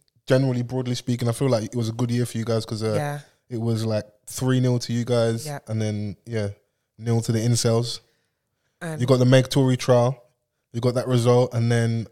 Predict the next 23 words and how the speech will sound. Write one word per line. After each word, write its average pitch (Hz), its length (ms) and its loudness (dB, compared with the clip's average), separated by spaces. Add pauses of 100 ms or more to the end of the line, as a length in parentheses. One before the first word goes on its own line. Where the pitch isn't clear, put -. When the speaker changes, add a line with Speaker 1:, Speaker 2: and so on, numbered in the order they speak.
Speaker 1:
Andrew 120 260 0
Tate 110 220 -2
got 110 120 -4
arrested. 117 500 -2
Speaker 2:
Yep. 156 240 -14 (720)
Speaker 1:
Is 131 180 2
this, 156 540 2
are 135 80 -4
you 151 120 2
putting 165 200 2
this 156 100 6
down 160 220 6
to 151 80 2
Greta 151 220 2
Thunberg, 156 560 6
the, 131 400 4
the 127 80 0
young 139 180 4
activist? 147 260 -6
Speaker 2:
What 143 220 2
a - 40 -4
bad 156 220 -6
bee. 143 300 -10